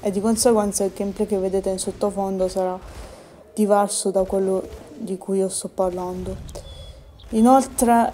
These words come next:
eh, seppur mi è stato chiesto da una persona, non farò un video dedicato all'inquisitore Creed, perché la,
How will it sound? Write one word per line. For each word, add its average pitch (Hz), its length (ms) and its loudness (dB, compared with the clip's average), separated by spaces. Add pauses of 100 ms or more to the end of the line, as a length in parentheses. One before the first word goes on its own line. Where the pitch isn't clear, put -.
(140)
eh, 196 640 0
seppur 214 360 0
mi 220 120 8
è 208 40 4
stato 208 260 0
chiesto 214 260 0
da 196 100 0
una 196 160 0
persona, 202 540 0
non 196 220 -4
farò 202 340 4
un 196 240 0
video 190 340 0
dedicato 190 560 0
all'inquisitore 190 680 -4
Creed, 190 440 -2
perché 185 320 -4
la, 190 300 -2